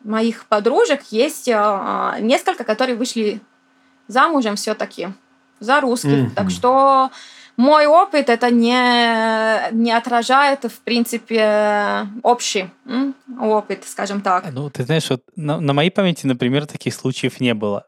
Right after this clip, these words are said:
Speaker 3: Вот я не знаю ни одной итальянки, <laughs> которая вышла бы замуж за русского.
Speaker 1: Да, я знаю несколько. Мгм.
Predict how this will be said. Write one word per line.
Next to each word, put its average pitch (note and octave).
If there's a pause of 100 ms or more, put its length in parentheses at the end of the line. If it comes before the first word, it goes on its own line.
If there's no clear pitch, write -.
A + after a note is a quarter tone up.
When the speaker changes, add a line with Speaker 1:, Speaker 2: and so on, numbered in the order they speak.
Speaker 3:
Вот A#2+
я B2
не D3
знаю C#3
ни C3
одной C3
итальянки, B2
<laughs> -
которая F#3
вышла E3
бы C3
замуж C3
за C3
русского. B3+
Speaker 1:
Да, A#4
я F4+
знаю A#4
несколько. C#4+
Мгм. C4+